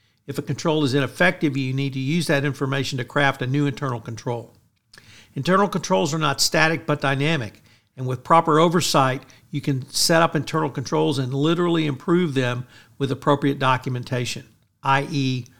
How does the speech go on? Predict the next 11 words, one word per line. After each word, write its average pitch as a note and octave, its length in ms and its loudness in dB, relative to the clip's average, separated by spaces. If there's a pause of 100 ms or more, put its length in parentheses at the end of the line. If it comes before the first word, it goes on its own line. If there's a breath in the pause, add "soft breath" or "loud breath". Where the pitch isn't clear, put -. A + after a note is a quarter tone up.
(120)
document, C3 480 0
document, B2 480 -4
document. A#2 500 -6 (1200 loud breath)
Ravello A3 400 4
concluded F#3 540 2
that C#3 140 2
it's C3 120 0
not E3+ 240 2
simply G3+ 440 2
identifying D#3 520 2
issues, A#2+ 540 0